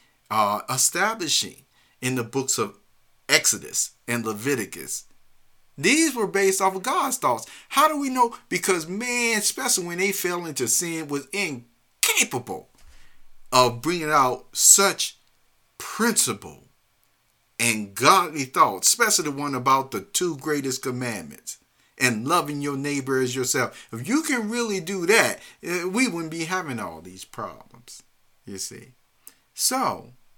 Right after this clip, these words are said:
again, when you make a decision to be, uh,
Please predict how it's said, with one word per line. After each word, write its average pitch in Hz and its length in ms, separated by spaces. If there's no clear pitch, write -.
again, 143 720
when 123 420
you 131 800
make 147 360
a 143 60
decision 120 720
to 107 160
be, 107 520
uh, 90 420